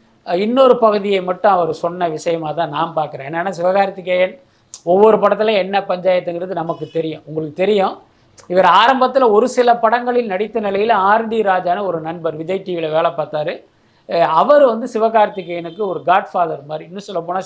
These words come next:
சிவகார்த்திகேயனை ஒரு நடிகனா நட்சத்திரமா உருவாக்கியது ஆர் டி ராஜா தான். ஆர் டி ராஜா என்ற நபரை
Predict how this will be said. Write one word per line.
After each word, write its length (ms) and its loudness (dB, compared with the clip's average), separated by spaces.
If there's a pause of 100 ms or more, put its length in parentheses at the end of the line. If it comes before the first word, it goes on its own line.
சிவகார்த்திகேயனை 920 -2 (360)
ஒரு 260 -2
நடிகனா 600 2
நட்சத்திரமா 720 -2
உருவாக்கியது 680 0
ஆர் 240 0
டி 120 -6
ராஜா 240 -8
தான். 180 -14
ஆர் 260 -2
டி 140 0
ராஜா 580 2 (260)
என்ற 360 -2
நபரை 680 2